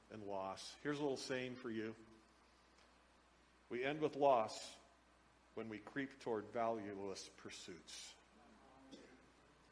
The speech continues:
That is as sure as anything you can imagine. When we creep toward things that have no value, we will end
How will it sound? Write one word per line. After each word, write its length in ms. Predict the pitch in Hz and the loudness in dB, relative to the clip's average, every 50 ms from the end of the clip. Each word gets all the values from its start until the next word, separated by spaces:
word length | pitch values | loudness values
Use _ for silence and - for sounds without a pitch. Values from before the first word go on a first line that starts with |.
| - - - - - - - - - - - - - - - - - - - - - - - - - - - - - - - - - - - - - | -20 -20 -20 -20 -20 -20 -20 -20 -20 -20 -20 -20 -20 -20 -20 -20 -20 -20 -20 -20 -20 -20 -20 -20 -20 -20 -20 -20 -20 -20 -20 -20 -20 -20 -12 -2 2
That 300 | 127 135 135 139 135 - | 4 4 4 4 0 -2
is 160 | 120 107 92 | -6 -6 -8
as 100 | 101 85 - - - | -8 -10 -10 -10 -8
sure 400 | - 127 123 123 120 120 120 117 117 - - - - - - - - - - - 101 | -4 -2 -2 0 -2 -2 -4 -4 -8 -12 -18 -20 -20 -20 -20 -20 -20 -20 -18 -14 -12
as 120 | 101 98 - - | -12 -12 -10 -10
anything 320 | 107 104 101 98 110 98 98 | -10 -10 -10 -10 -10 -10 -8
you 120 | 95 95 | -8 -10
can 160 | 90 - 92 92 | -10 -10 -14 -14
imagine. 420 | 87 82 78 76 78 - - - - - - - - - - - - - - - - - - - - - - - - | -14 -14 -16 -16 -16 -18 -18 -20 -20 -20 -20 -20 -20 -20 -20 -20 -20 -20 -20 -20 -20 -20 -20 -20 -20 -20 -20 -12 -8
When 160 | 113 127 135 | -6 -2 4
we 100 | 147 170 | 4 4
creep 380 | 170 - - 185 180 175 175 - | 4 4 6 6 6 6 4 4
toward 220 | 180 170 151 - | 4 4 4 4
things 220 | 175 170 170 160 | 2 2 2 2
that 100 | 139 147 | 0 2
have 160 | 143 147 139 143 | 2 2 2 2
no 100 | 143 135 | 0 2
value, 420 | 127 139 139 139 143 143 143 135 127 - | 4 6 6 6 6 4 0 -2 -4 -2
we 160 | 127 131 127 | -2 -2 0
will 320 | 123 123 123 120 117 117 - | 2 2 2 2 2 0 -2
end 400 | 131 127 120 104 92 90 92 92 | -2 -2 -2 -2 -4 -6 -10 -12